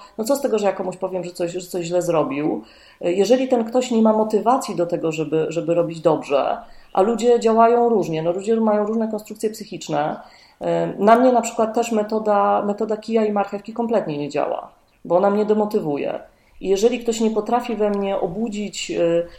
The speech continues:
takiej mobilizacji do tego, że ja coś chcę zmienić i ja chcę posunąć rzeczy do przodu, e, no to po prostu rezygnuję.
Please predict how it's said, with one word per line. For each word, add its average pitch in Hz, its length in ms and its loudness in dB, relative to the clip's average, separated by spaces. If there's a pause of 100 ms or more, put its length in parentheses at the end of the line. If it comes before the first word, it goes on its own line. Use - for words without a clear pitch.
(180)
takiej 208 280 2
mobilizacji 214 840 0
do 175 120 0
tego, 165 240 -2
że 156 120 -4
ja 160 120 0
coś 160 200 -10
chcę - 180 -6
zmienić 160 540 -4
i - 40 -6
ja 180 120 0
chcę 180 160 -6
posunąć 190 420 -6
rzeczy 180 200 -6
do 170 120 -2
przodu, 147 600 -2 (360)
e, 180 240 0
no 233 100 2
to 320 120 0
po 339 100 -2
prostu 349 220 -2
rezygnuję. 330 680 4